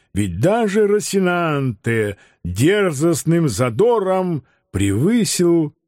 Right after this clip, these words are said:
во сто раз Боярда с Брильядором.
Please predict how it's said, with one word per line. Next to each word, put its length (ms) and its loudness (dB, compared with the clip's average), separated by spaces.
во 280 2
сто 280 -2
раз 460 -2
Боярда 880 0
с 140 -2
Брильядором. 1160 0